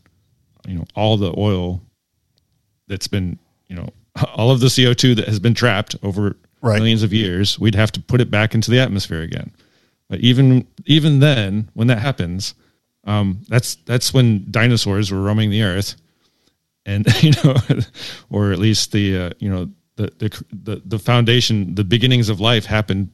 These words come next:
Speaker 1: d-, during that time.
Speaker 2: Okay.
Speaker 1: So, so it's absolutely not a threat to the planet. The planet will not overheat. Um, there, there will be, uh, an abundance of life during that time.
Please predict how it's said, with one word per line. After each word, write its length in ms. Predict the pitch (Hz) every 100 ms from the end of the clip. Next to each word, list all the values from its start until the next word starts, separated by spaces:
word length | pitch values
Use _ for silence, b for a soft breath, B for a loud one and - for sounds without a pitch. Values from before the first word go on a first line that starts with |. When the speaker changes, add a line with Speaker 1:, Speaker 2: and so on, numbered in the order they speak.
| -
Speaker 1:
d-, 100 | - - 104
during 300 | 117 117 104
that 180 | 101 -
time. 400 | 120 95 82 - _ b b b b b -
Speaker 2:
Okay. 260 | 107 110
Speaker 1:
So, 440 | - 104 98 90 92 _ _ _ - -
so 420 | - 104 98 - _ _ _ _
it's 280 | 123 104 - - -
absolutely 480 | 131 - 131 107
not 300 | 101 127 127 -
a 80 | 98
threat 280 | - 123 -
to 120 | 107
the 100 | 92
planet. 320 | - 92 101
The 80 | -
planet 340 | - 117 113
will 120 | 101 101
not 260 | 107 104
overheat. 640 | 107 107 101 95 90 - - _ _ _ _ _ _ -
Um, 420 | 92 90 87 85 _ _ _ _ _ _ _ _ _
there, 280 | - 98 98 -
there 340 | 82 85 98
will 180 | 107 113
be, 360 | 123 123 117 - - 87
uh, 100 | - - _ -
an 160 | 95
abundance 440 | 95 92 127 131 131
of 120 | 117
life 420 | 135 87 - - _ _ _ -
during 220 | 104 110
that 140 | 107
time. 380 | 90 120 85 78